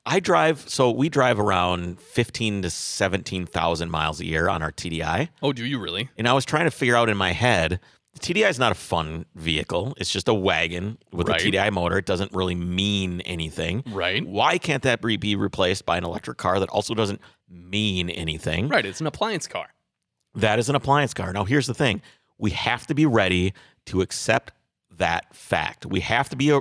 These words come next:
Speaker 1: able, and this is a struggle for me because I don't really like, I don't like all the politics that surround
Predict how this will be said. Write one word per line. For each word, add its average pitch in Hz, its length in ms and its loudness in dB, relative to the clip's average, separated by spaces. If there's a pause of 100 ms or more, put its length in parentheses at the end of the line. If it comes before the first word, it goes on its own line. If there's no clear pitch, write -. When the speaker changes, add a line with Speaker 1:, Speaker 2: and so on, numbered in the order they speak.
Speaker 1:
able, 104 360 4 (260)
and 104 140 0
this 110 180 -2
is 165 140 -2
a 180 60 2
struggle 170 340 2
for - 140 -2
me 82 200 -4 (260)
because 110 200 -4
I 113 120 -2
don't 117 380 2
really 113 260 2
like, 101 460 0 (600)
I 113 80 2
don't 131 140 2
like 123 220 2
all 107 120 4
the - 80 -4
politics 123 640 -2
that - 280 2 (120)
surround 107 640 2